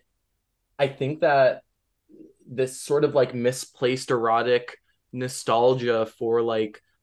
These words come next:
a glorious, like, utopian perfection is, like, such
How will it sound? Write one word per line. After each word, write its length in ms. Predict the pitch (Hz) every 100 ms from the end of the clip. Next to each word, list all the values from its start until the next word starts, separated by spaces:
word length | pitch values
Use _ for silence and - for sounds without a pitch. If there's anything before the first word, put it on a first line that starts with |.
| _ -
a 180 | 117 104 _ _ -
glorious, 1040 | 110 113 117 123 120 120 - - - - _ -
like, 320 | 117 110 -
utopian 560 | 113 - 120 - 127
perfection 720 | 113 120 - 120 127 - 120
is, 400 | 113 107 - - - -
like, 320 | 120 110 - -
such 540 | - - 131 135 -